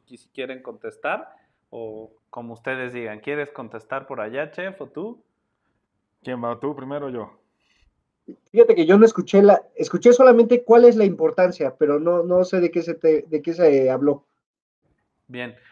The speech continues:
Speaker 1: pues bueno, yo vo-, voy, si quieres hablar y tú me corriges, porque
Speaker 2: Ok.
Speaker 1: aquí lo-, los pizzaiolos, o sea, aquí los expertos en harinas, en todo este tema de formación, eh, pues obviamente es Luis Avilés, que tiene un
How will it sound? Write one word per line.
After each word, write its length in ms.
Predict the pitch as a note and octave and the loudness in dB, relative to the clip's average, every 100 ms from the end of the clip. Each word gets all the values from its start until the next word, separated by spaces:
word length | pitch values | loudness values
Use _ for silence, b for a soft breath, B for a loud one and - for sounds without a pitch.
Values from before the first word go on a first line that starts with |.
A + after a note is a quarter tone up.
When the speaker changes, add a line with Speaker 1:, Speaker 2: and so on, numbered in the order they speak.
| _ | _
Speaker 1:
pues 160 | C#3+ D3+ | -8 -4
bueno, 320 | E3 C#3+ C#3+ | -4 -4 -6
yo 100 | F#3+ | -4
vo-, 260 | G#3 G3 E3 | -4 -6 -10
voy, 520 | E3+ F3 E3 - A#2 | -8 -8 -10 -16 -20
si 140 | _ C3+ | _ -14
quieres 300 | C#3+ D3+ D3+ | -12 -12 -14
hablar 340 | C3+ C#3+ F3+ | -12 -10 -10
y 60 | E3+ | -12
tú 120 | D3 | -14
me 160 | D3 C#3+ | -14 -12
corriges, 480 | C3+ B2 B2 A2+ - | -10 -10 -12 -14 -12
porque 240 | A2+ C#3 | -10 -8
Speaker 2:
Ok. 60 | C#3 | -6
Speaker 1:
aquí 140 | G#3 | -6
lo-, 100 | A#3+ - | -8 -8
los 240 | D3+ C3+ | -8 -8
pizzaiolos, 840 | - B2+ - B2+ D3 E3 D#3+ G3+ - | -12 -12 -10 -8 -6 -6 -4 -6 -8
o 100 | B2+ | -12
sea, 340 | B2+ A#2 - _ _ _ | -8 -8 -10 _ _ _
aquí 320 | B2 A#2+ F3+ | -12 -10 -8
los 220 | G3 F3+ | -6 -6
expertos 680 | D3 - - D#3 D#3 F3+ E3 | -8 -10 -6 -6 -4 -10 -8
en 160 | B2 A2 | -10 -8
harinas, 640 | A#2+ D3 D3+ D3 C3+ - | -8 -8 -12 -10 -10 -12
en 120 | A#2 | -12
todo 100 | D3 | -10
este 180 | D3+ D3 | -12 -14
tema 300 | C#3+ C#3+ C#3+ | -14 -10 -12
de 60 | |
formación, 600 | A#2 A2+ A2 G#2+ C3+ C#3+ C#3+ | -12 -14 -14 -18 -18 -20 -20
eh, 80 | A2+ | -20
pues 180 | A2 | -12
obviamente 600 | C3 C3+ C3 B2+ B2+ B2+ | -10 -10 -12 -14 -12 -10
es 140 | A#2+ _ _ _ _ | -10 _ _ _ _
Luis 260 | A#2+ B2+ | -12 -8
Avilés, 460 | C#3+ B2 A2+ A#2+ B2 | -6 -6 -8 -8 -8
que 140 | B2+ | -12
tiene 420 | B2 B2+ B2 B2+ - | -12 -14 -12 -14 -14
un 460 | B2+ C3+ C3+ B2 | -16 -14 -14 -16